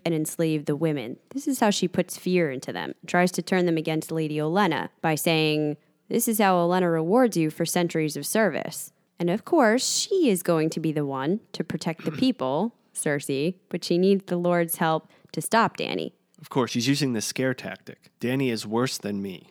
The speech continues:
Speaker 2: Look how bad her family was, and even look how bad she has been already."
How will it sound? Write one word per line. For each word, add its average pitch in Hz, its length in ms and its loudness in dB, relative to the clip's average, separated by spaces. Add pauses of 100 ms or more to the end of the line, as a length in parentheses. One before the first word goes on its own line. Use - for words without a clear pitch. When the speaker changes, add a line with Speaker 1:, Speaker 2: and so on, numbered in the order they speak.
Speaker 2:
Look 139 200 -4
how 165 100 0
bad 123 500 -2
her 110 140 -4
family 120 400 -4
was, 90 340 -10 (180)
and 123 120 -6
even 160 220 0
look 170 140 0
how 170 100 0
bad 143 280 0
she 180 260 -4
has 110 120 -4
been 92 160 -12
already." 90 460 -12